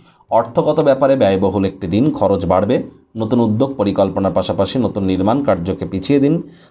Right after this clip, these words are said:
ল্যাভিশ লাইফস্টাইলের কারণে অতিরিক্ত অর্থের অপচয় করা থেকে বিরত থাকতে হবে। চাকরিজীবী যারা আছেন তাদের রবিবার হলেও অনেককে অফিসে যেতে হয়। বস কলিগদের সাথে ভাব ভালোবাসা বৃদ্ধি পাবে, কর্মে গতি অনুভব করবেন,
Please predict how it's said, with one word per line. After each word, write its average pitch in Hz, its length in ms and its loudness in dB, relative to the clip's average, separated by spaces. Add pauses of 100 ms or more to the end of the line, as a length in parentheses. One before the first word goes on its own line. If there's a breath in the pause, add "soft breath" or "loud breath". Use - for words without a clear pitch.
(120)
ল্যাভিশ 113 460 2
লাইফস্টাইলের 139 760 2
কারণে 131 300 2
অতিরিক্ত 131 480 -2
অর্থের 110 340 2
অপচয় 95 340 0
করা 95 220 0
থেকে 90 200 -6
বিরত 92 300 0
থাকতে 131 400 0
হবে। 131 240 2 (540 soft breath)
চাকরিজীবী 151 540 2
যারা 143 240 4
আছেন 151 300 -2
তাদের 117 360 0
রবিবার 95 400 2
হলেও 110 220 2
অনেককে 101 360 -2
অফিসে 92 300 -4
যেতে 92 220 -2
হয়। 139 200 2 (120)
বস 98 240 0
কলিগদের 95 380 -4
সাথে - 380 -2 (460 soft breath)
ভাব 101 220 0
ভালোবাসা 98 400 0
বৃদ্ধি 90 360 0
পাবে, 143 260 0
কর্মে 165 340 -2
গতি 160 380 0
অনুভব 147 380 0
করবেন, 147 340 -2